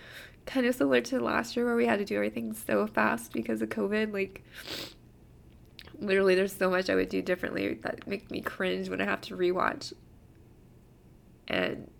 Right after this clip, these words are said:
but we, we, we had four days. We rushed. We did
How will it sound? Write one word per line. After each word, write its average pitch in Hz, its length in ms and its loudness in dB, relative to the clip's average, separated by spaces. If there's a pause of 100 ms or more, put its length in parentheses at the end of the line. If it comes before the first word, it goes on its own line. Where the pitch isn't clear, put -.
but - 160 0
we, 190 380 -2
we, - 180 -2
we 208 200 0
had 220 220 -2
four 233 200 0
days. 220 280 0 (340)
We 202 120 -2
rushed. 208 520 0 (920)
We - 200 0
did - 420 2